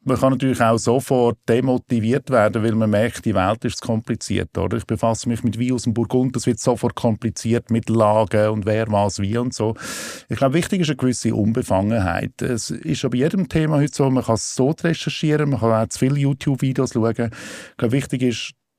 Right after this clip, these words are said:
dass man einmal anfängt, mit den Leuten ins Gespräch kommt und das Allerwichtigste ist eigentlich, dass man irgendwann auch seinen Geschmack entwickelt, dass man merkt,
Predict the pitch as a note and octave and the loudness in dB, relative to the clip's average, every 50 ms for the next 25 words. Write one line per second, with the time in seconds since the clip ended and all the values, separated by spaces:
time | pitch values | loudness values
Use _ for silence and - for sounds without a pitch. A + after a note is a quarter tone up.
0 | _ _ _ - A2+ G#2+ A2+ G#2+ - A2 G#2+ G#2+ G#2 G#2+ - G2 F#2+ F#2 F2+ G2 | _ _ _ 2 2 2 2 2 2 0 0 2 0 0 0 0 0 0 0 -2
1 | - - - _ _ _ _ - - C#3+ G3 G3 - F3+ F3 F3 - - C#3 B2+ | -4 -8 -12 _ _ _ _ -2 0 0 0 2 0 0 0 0 -2 -4 -4 -4
2 | - A#2+ A2+ A#2+ A#2 A#2 A2 - - - - A#2 A2+ C3+ D3 - - - C#3 C3+ | -2 -4 -4 -4 -4 -6 -8 -8 -10 -4 -2 0 0 0 0 -4 -4 -4 -2 0
3 | C3 C3+ C3 - B2 A2+ G#2+ G#2 - F3+ - _ _ - A2 - G#2+ A2+ A#2 C3+ | 0 -2 -2 -4 -4 -4 -4 -4 -6 -14 -20 _ _ -16 -12 -8 -4 -2 0 0
4 | C#3+ C3 B2 B2 A2 - - A#2 G#2 - A#2+ A2 A2+ G#2+ A2 E2+ - A#2 - A#2 | 2 0 0 -2 -2 -4 -6 -6 -4 -4 -4 -2 -2 -2 -2 -4 -4 -4 -4 -4
5 | G#2 - B2+ B2 A#2+ - B2+ A2+ A2 A2+ A#2 A2 F#2+ G2 F2+ - - A2+ A#2+ A#2+ | -4 -2 -2 -2 -2 0 0 0 0 0 0 -2 -2 -4 -4 -4 -4 -4 -4 -4
6 | A2 - - G2 G2 G#2+ - - - A#2+ A2+ - G#2 F2+ - - - G2 - A2 | -4 -4 -4 -4 -4 -4 -4 -4 -4 -4 -4 -4 -6 -6 -6 -6 -8 -8 -6 -6
7 | - A2+ G#2+ G#2+ A2 A#2 A2 - | -4 -2 -2 0 -2 -2 -4 -6